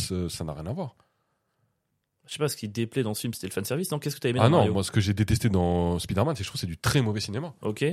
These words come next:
Speaker 2: et donc Mario Bros, toi, t'as kiffé ?
Speaker 1: Bah, Mario Bros, déjà, c'est pas du cinéma. Il y a pas d'acteur, il y a pas
Speaker 2: Ok.
Speaker 1: de, il y a pas de réal. Et j'ai, j'ai trouvé le film, euh, au niveau de, bah, ju-, justement, de, moi, de l'imagerie,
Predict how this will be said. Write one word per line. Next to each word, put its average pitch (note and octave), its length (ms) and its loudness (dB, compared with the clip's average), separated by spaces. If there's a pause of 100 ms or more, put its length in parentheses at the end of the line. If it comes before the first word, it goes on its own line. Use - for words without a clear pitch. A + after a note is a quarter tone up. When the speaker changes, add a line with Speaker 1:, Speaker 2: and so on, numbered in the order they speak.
(180)
Speaker 2:
et A#2 120 -2
donc A2 220 -2
Mario A2+ 180 2
Bros, C3 140 0
toi, B2 160 -6
t'as A#2 120 0
kiffé ? C3+ 320 -6 (140)
Speaker 1:
Bah, G2+ 140 4
Mario B2 160 6
Bros, D#3 100 6
déjà, A#2+ 220 2
c'est - 120 2
pas - 300 2
du G2 180 -2
cinéma. G#2+ 580 2 (880)
Il F#2+ 40 -4
y F#2+ 40 2
a F2+ 40 4
pas G2+ 120 4
d'acteur, G#2 600 4
il G2 40 2
y - 20 2
a F2 60 0
pas G2 120 0
Speaker 2:
Ok. F#2 60 2
Speaker 1:
de, F#2 100 4
il F#2 60 4
y F#2+ 60 4
a F2+ 60 4
pas G2 160 4
de F#2 80 2
réal. F#2+ 280 2
Et F#2 140 0
j'ai, E2 160 -4 (160)
j'ai F#2+ 140 -2
trouvé A2+ 260 2
le G#2+ 160 2
film, A#2+ 360 0
euh, E2 360 0 (220)
au F#2+ 80 0
niveau F#2+ 260 2
de, F2 240 0
bah, E2 140 2
ju-, D#2+ 260 -6 (260)
justement, C#3 280 0
de, F#2+ 60 0
moi, F#2+ 100 2
de F2 100 2
l'imagerie, G#2+ 720 2